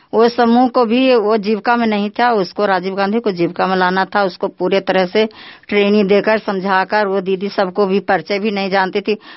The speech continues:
कोरोना दीदी भी नहीं जानती कि मेरा क्या न-, क्या हम है समूह का, मेरा समूह का क्या नाम है। सभी दीदी को हम लोग रजिस्टर से देखकर वो दीदी सबको समझाते थे और समझाकर फिर और समूह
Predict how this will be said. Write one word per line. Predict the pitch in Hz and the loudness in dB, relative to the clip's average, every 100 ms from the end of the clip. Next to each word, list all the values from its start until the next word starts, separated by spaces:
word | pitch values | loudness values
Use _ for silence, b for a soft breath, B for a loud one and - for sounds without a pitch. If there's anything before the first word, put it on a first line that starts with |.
| - | -4
कोरोना | 247 254 262 294 | 0 2 4 2
दीदी | 285 269 | 2 2
भी | 277 | 4
नहीं | 277 269 | 4 4
जानती | 247 240 233 247 | 2 0 0 -4
कि | 233 | -4
मेरा | 220 214 | -2 -2
क्या | 214 - 208 214 220 226 | -2 -2 2 2 2 2
न-, | 220 208 - b b b - | -2 -4 -8 b b b -2
क्या | 208 | 0
हम | 208 226 220 214 | 2 0 0 -2
है | 214 220 | -2 -2
समूह | - 208 208 | -4 -4 -2
का, | 214 | -2
मेरा | 202 196 | 0 -2
समूह | 190 190 190 | -2 -4 -4
का | 190 | -6
क्या | 196 185 175 | -4 -2 -2
नाम | 185 196 | 0 0
है। | 220 254 B B - | -2 -6 B B -4
सभी | 214 196 | 0 2
दीदी | 208 214 196 | 2 0 0
को | 214 220 | 2 2
हम | 220 208 | 2 2
लोग | 208 196 | 2 2
रजिस्टर | 202 190 196 - | 2 0 0 -2
से | 214 214 | -2 -2
देखकर | 190 190 214 208 | -2 -2 0 0
वो | 190 | 2
दीदी | 180 180 | 0 0
सबको | 185 196 180 | 0 -2 -2
समझाते | 196 185 180 175 185 | -4 -2 0 0 -2
थे | 185 208 - B B B - | -2 -2 -4 B B B -2
और | 180 | 0
समझाकर | 175 196 180 196 196 190 226 | 0 -2 0 2 0 0 -2
फिर | 240 226 214 214 - | -2 -2 0 0 0
और | 175 190 208 | 2 2 0
समूह | - 196 190 202 247 | -2 -2 0 2 2